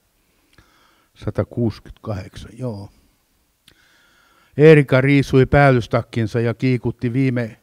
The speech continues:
kerralla, ö, saamansa meikkipussin Samulin luona pidettyihin tyttöjen tavaroihin. Ihmettelimme, mikseivät isän antamat tavarat kelvanneet, mutta rahan olisivat kyllä huolineet.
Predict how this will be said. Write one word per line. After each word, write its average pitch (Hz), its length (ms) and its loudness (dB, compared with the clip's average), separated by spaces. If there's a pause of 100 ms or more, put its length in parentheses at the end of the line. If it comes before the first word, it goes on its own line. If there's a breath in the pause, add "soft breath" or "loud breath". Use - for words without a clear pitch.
(640 soft breath)
kerralla, 131 600 0 (580 soft breath)
ö, 120 120 -10
saamansa 127 680 0
meikkipussin 117 800 -2
Samulin 120 520 -4
luona 120 320 -2
pidettyihin 107 680 -6
tyttöjen 107 480 -6
tavaroihin. 92 680 -8 (680 soft breath)
Ihmettelimme, 135 800 2 (260 soft breath)
mikseivät 135 540 0
isän 139 500 -2
antamat 123 520 -4
tavarat 120 420 -4
kelvanneet, 104 600 -4
mutta 104 260 -10 (320 soft breath)
rahan 147 400 4
olisivat 107 500 -4
kyllä 120 260 -2
huolineet. 98 680 -2